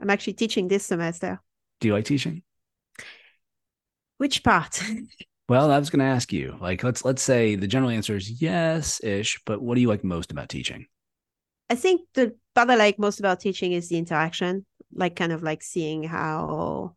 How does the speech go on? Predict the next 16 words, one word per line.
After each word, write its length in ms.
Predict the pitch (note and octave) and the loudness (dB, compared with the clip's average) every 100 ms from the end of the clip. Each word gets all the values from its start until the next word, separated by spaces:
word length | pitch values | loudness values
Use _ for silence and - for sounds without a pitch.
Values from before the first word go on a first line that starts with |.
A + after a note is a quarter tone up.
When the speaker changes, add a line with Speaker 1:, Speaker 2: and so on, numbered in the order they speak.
| - | -4
Speaker 1:
they 140 | F3+ | -4
progress 580 | E3+ E3 D#3+ D#3+ D#3 - | -2 -4 -2 -2 -2 -4
from 240 | E3 D#3+ | -2 0
not 180 | D#3+ - | 0 0
knowing 360 | E3+ E3 D#3+ D#3 | 0 0 0 0
anything 340 | D#3+ E3 D#3+ | -2 -2 -2
about 240 | D#3 C3 | 0 -2
the 100 | - | -2
subject 560 | - A3 F3+ F3 D#3 - | 0 0 2 0 0 -4
to 120 | - | -4
actually 440 | C3 D#3+ - D#3+ D#3 | -4 -4 -4 -4 -4
thinking 480 | - E3+ E3+ E3 D#3+ | -2 -2 0 -2 -2
about 420 | D#3 D3+ D#3 D#3 | 2 2 4 2
it 260 | D3+ - - - _ _ _ - _ _ _ - | -2 -6 -12 -14 _ _ _ -20 _ _ _ -2
in 220 | E3+ D#3+ | 0 2
more 300 | D#3 D#3 | 2 2